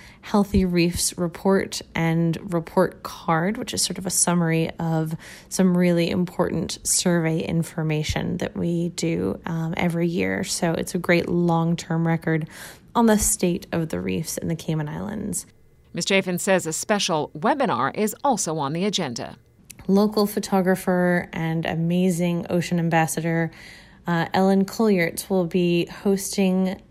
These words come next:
Speaker 1: a webinar, and she's gonna take you on a virtual trip and talk to the audience about the stories behind the shots and some of her amazing experiences,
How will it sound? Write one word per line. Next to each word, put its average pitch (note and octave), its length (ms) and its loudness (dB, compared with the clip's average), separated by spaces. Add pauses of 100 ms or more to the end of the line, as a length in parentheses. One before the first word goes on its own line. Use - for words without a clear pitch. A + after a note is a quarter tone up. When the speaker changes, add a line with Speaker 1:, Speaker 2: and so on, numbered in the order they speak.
(100)
Speaker 1:
a E3 480 0
webinar, F3 880 0 (320)
and F3 120 -2
she's - 180 -4
gonna F3+ 160 4
take F3 380 0
you F3 300 4
on D#3+ 280 -2
a D#3 100 -2
virtual F3 840 0
trip C4+ 500 0
and F#3 320 2
talk G#3 460 -4
to F#3 380 2
the E3+ 120 0
audience E3 540 -2 (420)
about E3+ 560 0 (100)
the E3+ 140 -2
stories F#3 420 4
behind E3 600 0
the D3+ 80 -4
shots - 480 -6
and E3 140 -4
some E3 140 -2
of D#3 160 -2
her D#3+ 100 -4
amazing E3 540 0
experiences, D3+ 1120 -2